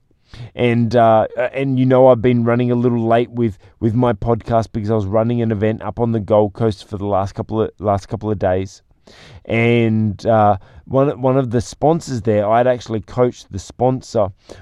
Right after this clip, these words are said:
on how to speak. And he said to me, he said, "I've always been great on stage. I've always been able to ad lib. I've always been able to just get up and just wing it.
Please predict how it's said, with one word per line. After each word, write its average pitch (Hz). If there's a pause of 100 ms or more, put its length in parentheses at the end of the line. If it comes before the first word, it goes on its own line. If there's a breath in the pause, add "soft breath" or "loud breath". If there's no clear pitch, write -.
on 113
how 110
to 110
speak. 139
And 104
he 117
said 151
to 120
me, 110
he 101
said, 110 (380 soft breath)
"I've 147
always 175
been 120
great 107
on 120
stage. 104 (580)
I've 139
always 160
been 135
able 113
to -
ad 127
lib. 113 (200 soft breath)
I've 120
always 165
been 139
able 117
to 92
just 95
get -
up 139
and 120
just 101
wing 110
it. 98